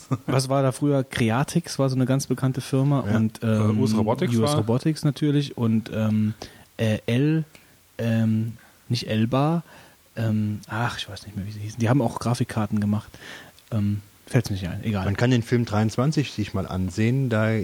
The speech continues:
Speaker 3: sind die noch im Einsatz, ähm,
Speaker 1: Ja gut, das war noch eine Nummer härter fast eigentlich da. Also dreiundzwanzig war noch ein bisschen,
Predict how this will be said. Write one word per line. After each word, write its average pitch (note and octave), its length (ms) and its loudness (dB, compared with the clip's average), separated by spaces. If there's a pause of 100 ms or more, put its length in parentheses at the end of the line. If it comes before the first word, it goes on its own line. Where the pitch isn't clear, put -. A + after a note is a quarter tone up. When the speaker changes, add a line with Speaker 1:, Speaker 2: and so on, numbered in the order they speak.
Speaker 3:
sind A2+ 220 -4
die A2 80 0
noch A2 160 0
im G2 100 -2
Einsatz, A2+ 720 -2
ähm, G#2+ 520 -2
Speaker 1:
Ja G#2 160 0
gut, G#2 160 0
das F#2+ 100 0
war G#2 100 2
noch G2 120 0
eine G2 80 0
Nummer G2 420 0
härter G2+ 360 0
fast - 380 -10
eigentlich F#2 220 -8
da. F#2 160 -4
Also F#2+ 260 -6
dreiundzwanzig G#2+ 540 0
war G#2 80 -2
noch G2 120 0
ein - 20 -4
bisschen, - 220 -10